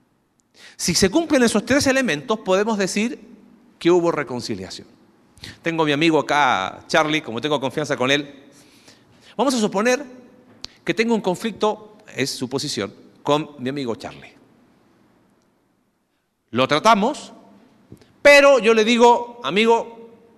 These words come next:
hasta ahí nomás. Nos vamos a saludar así, ole, chao",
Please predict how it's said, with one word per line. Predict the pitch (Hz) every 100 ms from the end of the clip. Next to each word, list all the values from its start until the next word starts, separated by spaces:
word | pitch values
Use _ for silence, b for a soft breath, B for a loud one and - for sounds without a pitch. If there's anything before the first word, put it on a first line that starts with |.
| _
hasta | 131 - 127
ahí | 107
nomás. | 82 - - - _ _ _ _ _ _ _ b b b 123
Nos |
vamos | 151 151
a |
saludar | 139 135 151
así, | 139 180 175 - - _ _ _ _ _
ole, | 156 131 120
chao", | 190 190 190